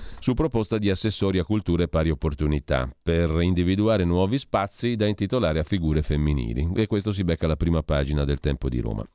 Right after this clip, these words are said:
Intanto l'Italia manderà armi all'Ucraina. Parla il presidente dei Mio Ristoratori Bianchini, il conflitto, colpo di grazia per la nostra ristorazione, i dati dell'intelligence al Parlamento, boom di immigrati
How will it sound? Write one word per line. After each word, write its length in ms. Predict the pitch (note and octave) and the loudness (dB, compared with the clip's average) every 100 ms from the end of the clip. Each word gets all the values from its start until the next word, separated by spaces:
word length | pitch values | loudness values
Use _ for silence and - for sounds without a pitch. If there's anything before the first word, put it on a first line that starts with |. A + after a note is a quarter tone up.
| _ | _
Intanto 320 | G2 A#2+ A#2+ | -2 0 0
l'Italia 380 | G#2+ G2 A2+ G#2+ | 0 0 2 2
manderà 400 | F#2 F2 E2+ E2+ | 2 2 2 4
armi 540 | E2+ E2+ D#2+ D#2 D2+ C#2+ | 4 2 2 2 2 0
all'Ucraina. 760 | D2+ C#2 - C2 C2+ B1 F2+ D#3 - - - - - - - - _ | -2 -2 0 0 0 2 0 0 -6 -20 -20 -20 -20 -20 -20 -20 _
Parla 320 | A2 A#2 A2+ | 0 2 2
il 120 | A2 - | 0 0
presidente 520 | G2+ G2 G2+ G2+ G2+ | 0 2 2 2 0
dei 280 | F2+ F2 F2 | 2 2 4
Mio 480 | F#2 G#2 F#2 D#2 | 4 4 4 2
Ristoratori 680 | D2 D2+ D#2+ D#2 D#2 F#2 E2 | 0 -2 0 0 2 0 0
Bianchini, 460 | D#2 E2 E2 F#2+ D#2+ | 2 0 2 0 0
il 80 | C#2+ | 0
conflitto, 580 | F2 D2+ F2+ F#2 - | -2 0 0 -2 -4
colpo 300 | - D#2+ D#2 | -4 -2 0
di 100 | D2 | 0
grazia 440 | C#2+ D#2 D#2+ - C#2 | 0 0 0 -2 -4
per 160 | D2 | -2
la 80 | C2+ | 0
nostra 320 | C#2 D2 D2 | 0 0 0
ristorazione, 800 | C2 - E2 F#2 - A#2+ C3+ D3 - | -2 0 0 0 0 0 0 -2 -2
i 120 | A#2 | 0
dati 280 | C#3 D3 A2 | 2 0 0
dell'intelligence 960 | G2+ G#2 D3+ - F2+ F2+ F2 F#2 F2+ | 2 2 0 2 2 2 2 0 0
al 100 | E2 | -2
Parlamento, 800 | - D2 D2 C#2 A#1 A#1 E2+ F2+ | 0 0 0 -2 -4 -2 -2 -2
boom 440 | - G2 C3 B2+ G2 | 0 2 4 2 2
di 140 | G2 | 2
immigrati 720 | F#2 F#2 F#2 G2 F#2 E2 C#2+ | 2 2 2 0 0 -2 -4